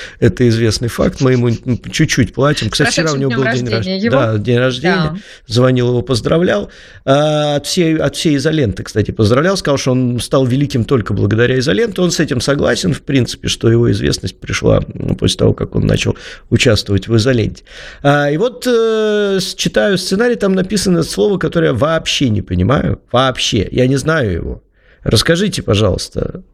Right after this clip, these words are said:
Speaker 1: что это вообще?
Speaker 2: Флоатинг, да?
Speaker 1: Флоутинг. Ну, я знаю английский хорошо, да, я знаю, что такое to float. Это понятно. Это когда что-то плывет по воде, э,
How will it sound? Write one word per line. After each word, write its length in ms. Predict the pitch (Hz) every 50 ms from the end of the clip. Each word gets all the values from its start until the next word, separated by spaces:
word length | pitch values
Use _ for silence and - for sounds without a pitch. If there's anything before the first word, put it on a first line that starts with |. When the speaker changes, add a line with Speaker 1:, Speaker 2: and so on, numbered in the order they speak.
| _ -
Speaker 1:
что 320 | - - - - 151 143
это 140 | 113 98 - -
вообще? 100 | - - -
Speaker 2:
Флоатинг, 560 | 233 233 233 233 202 - 139 - - 175 - _ _ _ _ _ _ _ -
да? 200 | 175 185 214 285
Speaker 1:
Флоутинг. 680 | 131 135 156 196 208 202 160 131 104 - 117 104 98 120
Ну, 160 | 131 151 180 185
я 220 | 165 139 165 196
знаю 320 | 180 156 185 196 208 202 190
английский 580 | 170 156 151 143 170 196 185 - - - 113
хорошо, 560 | 104 - 127 117 117 120 - - 117 101 92 - - - _ -
да, 180 | - 110 160 202
я 140 | 180 151
знаю, 260 | 139 123 151 180 185 151
что 160 | - - 147
такое 300 | - 147 - - 151 139
to 120 | - - 127
float. 520 | - - 131 143 147 131 117 - - - - _ - - - - - - -
Это 280 | - 127 139 139 -
понятно. 560 | 120 - 127 123 135 147 147 143 - - 98 92
Это 340 | - - - - - -
когда 560 | - - 123 113 117 139 151 147 135 120 110 107
что-то 420 | - - - 170 196 185 185 175
плывет 640 | - - 143 139 135 120 120 156 180 175 180 - - -
по 120 | 143 131
воде, 600 | 117 123 123 120 110 131 165 185 185 180 170 - - -
э, 440 | - 135 131 127 123 127 127 131